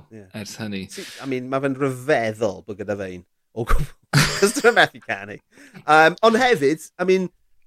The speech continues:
Speaker 1: dyw e ddim yn poeni am y peth, right? So ma'
Speaker 2: Na.
Speaker 1: fe'n, mae agwedd... Ti'n gallu gweud, he could not care less.
Speaker 2: Na, a
Speaker 1: Yym,
Speaker 2: dyna beth sy'n dda amdano fe.
Speaker 1: Ie.
Speaker 2: Dyna,
Speaker 1: A ma'
Speaker 2: achos
Speaker 1: hwn
Speaker 2: ma'n dod ar draws yn y, yn y ffordd
Speaker 1: Yndi.
Speaker 2: ma'n <laughs> perfformio fe, ma' jyst fel
Speaker 1: Yndi.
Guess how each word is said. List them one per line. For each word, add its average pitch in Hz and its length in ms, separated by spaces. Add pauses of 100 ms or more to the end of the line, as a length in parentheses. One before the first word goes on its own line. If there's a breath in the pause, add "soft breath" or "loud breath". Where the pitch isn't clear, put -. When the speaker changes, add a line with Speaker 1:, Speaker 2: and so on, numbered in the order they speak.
(160)
Speaker 1:
dyw 214 140
e 185 60
ddim 180 200
yn 147 80
poeni 185 340
am 139 140
y - 40
peth, 127 340
right? 160 240 (520)
So - 220
ma' 160 140
Speaker 2:
Na. 202 80
Speaker 1:
fe'n, 147 160 (800)
mae 185 240
agwedd... 185 360
Ti'n 233 160
gallu 175 160
gweud, 175 380
he - 140
could - 280
not 127 320
care 131 240
less. 151 640
Speaker 2:
Na, 196 240
a 120 240
Speaker 1:
Yym, 123 80
Speaker 2:
dyna 196 180
beth 151 140
sy'n 139 140
dda 180 120
amdano 156 320
fe. 98 160 (120)
Speaker 1:
Ie. 185 220 (120)
Speaker 2:
Dyna, 175 260
Speaker 1:
A 165 60
ma' - 20
Speaker 2:
achos 175 160
Speaker 1:
hwn 170 160
Speaker 2:
ma'n - 80
dod 180 240
ar 135 80
draws 175 400
yn 131 200
y, 127 120
yn 127 160
y - 20
ffordd 139 260
Speaker 1:
Yndi. - 40
Speaker 2:
ma'n 123 220 (140)
<laughs> - 120
perfformio 180 640
fe, - 260
ma' 156 220
jyst - 160
fel 160 160
Speaker 1:
Yndi. 175 220